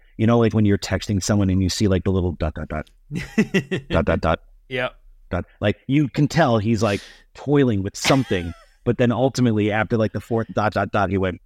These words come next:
Speaker 1: "Fuck yeah, I'm in." And that was it.
Speaker 2: <laughs>
Speaker 1: But once I,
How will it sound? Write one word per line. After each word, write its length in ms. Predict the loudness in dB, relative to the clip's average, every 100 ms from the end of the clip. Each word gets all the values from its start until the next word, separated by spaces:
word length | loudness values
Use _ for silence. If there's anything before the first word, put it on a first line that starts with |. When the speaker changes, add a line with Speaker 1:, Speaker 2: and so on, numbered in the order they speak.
| _ _ -8
Speaker 1:
"Fuck 180 | -6 -2
yeah, 160 | -2
I'm 120 | 0 -2
in." 200 | -4 -10 _ -16 -16 -16 -10 -8 -4
And 180 | -2 0
that 140 | 0 -2
was 180 | 0
it. 140 | 0 0 -10
Speaker 2:
<laughs> 100 | -2
Speaker 1:
But 80 | -2
once 360 | 2 2 2
I, 100 | -2